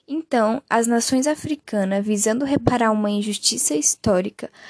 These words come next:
apresentaram a polêmica proposta determinando que os países que praticaram e se beneficiaram do tráfico de escravos e do colonialismo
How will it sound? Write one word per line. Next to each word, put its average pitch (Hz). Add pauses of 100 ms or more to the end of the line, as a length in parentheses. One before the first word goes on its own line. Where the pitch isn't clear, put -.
(140)
apresentaram 240
a 269
polêmica 233
proposta -
determinando 214
que -
os 208
países 214
que 247
praticaram - (400)
e 220
se 214
beneficiaram 247
do 202
tráfico 233
de 247
escravos -
e 202
do 190
colonialismo 214